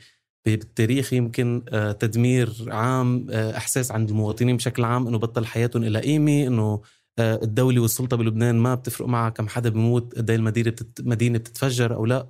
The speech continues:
آم، فكمان صار في كذا، إذا بدك، آه، آم، كذا محطة تاريخية بهالثلاث أربع سنين،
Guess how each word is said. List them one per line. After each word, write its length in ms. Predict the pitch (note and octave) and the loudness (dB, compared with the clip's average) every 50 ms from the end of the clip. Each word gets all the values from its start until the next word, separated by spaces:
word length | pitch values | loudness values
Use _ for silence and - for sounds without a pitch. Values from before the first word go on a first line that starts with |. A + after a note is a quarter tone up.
| - _ _ _ _ - | -18 _ _ _ _ -2
آم، 460 | A#2 A2+ A2 A2 A2 G#2+ G#2 G#2 G#2+ - | 0 0 0 0 0 -2 -4 -6 -8 -8
فكمان 840 | - - B2+ B2 A#2+ B2 A#2+ - - _ - C#3+ C#3+ D#3 D#3 C#3+ B2+ | -4 -2 0 0 0 0 -2 -4 -8 _ -4 -2 0 2 0 0 -2
صار 220 | - - C#3 B2+ | -2 -2 -2 -2
في 300 | B2 - C3 B2 A#2+ A#2 A#2+ - _ _ _ _ _ _ _ _ _ - | -2 -2 -2 0 0 -2 -4 -8 _ _ _ _ _ _ _ _ _ 0
كذا، 480 | D#3 D#3 D3+ D3 C3+ B2+ B2 A#2 A2+ - | 0 2 2 2 2 2 2 0 -2 -2
إذا 140 | - A2+ B2 | -2 -2 0
بدك، 460 | B2+ C3+ B2+ A#2+ A#2 A2+ - - - | 0 0 0 -2 -2 -4 -4 -4 -2
آه، 220 | A#2+ A2+ A2+ A2+ A2+ - - - - | 0 0 0 0 -4 -6 -10 -6 -4
آم، 500 | B2 A#2 A2+ A2+ A2 A2 A2+ A2 G#2 A2 _ _ - - _ _ _ _ _ | -2 0 0 0 0 -2 -2 -4 -6 -8 _ _ -20 -20 _ _ _ _ _
كذا 440 | - D3 C#3 C3+ C#3+ C3 B2+ A#2+ A#2 | -2 -2 0 2 2 2 2 2 0
محطة 520 | A2 A2+ A2 C#3 C3+ - - A#2+ A2 G#2 - - | 0 -2 -2 -4 -4 -4 -2 -2 -2 -2 -2 -2
تاريخية 440 | C3 A#2+ B2 A2+ - C3+ C3+ C3 B2 | 0 0 0 0 -2 -2 -2 -2 0
بهالثلاث 500 | A2+ A2+ A2+ A#2 A#2 - B2 B2 B2 - | 0 0 0 -2 -4 -4 -4 -4 -4 -2
أربع 220 | B2+ A#2+ A#2 A2 | -2 -2 -2 -2
سنين، 500 | G#2+ - B2+ B2+ B2+ C3 C#3 C#3+ D3 D3 | -2 -2 -2 0 0 0 0 -2 -4 -6